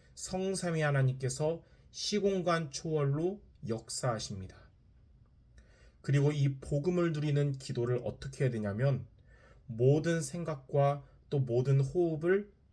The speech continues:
기도로 바꿔야 합니다. 이렇게 해서 나를 살리는 힘을 가지면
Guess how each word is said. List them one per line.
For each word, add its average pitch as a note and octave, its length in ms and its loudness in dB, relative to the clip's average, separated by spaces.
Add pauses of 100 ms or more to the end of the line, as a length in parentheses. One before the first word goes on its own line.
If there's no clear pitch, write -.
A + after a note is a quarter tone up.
(160)
기도로 C#3 580 2
바꿔야 A#2+ 420 0
합니다. F#2+ 400 -8 (1800)
이렇게 E3 480 4
해서 D3+ 260 4
나를 A#2+ 380 0
살리는 D#3+ 500 -4
힘을 C#3 360 -2
가지면 A2 580 -2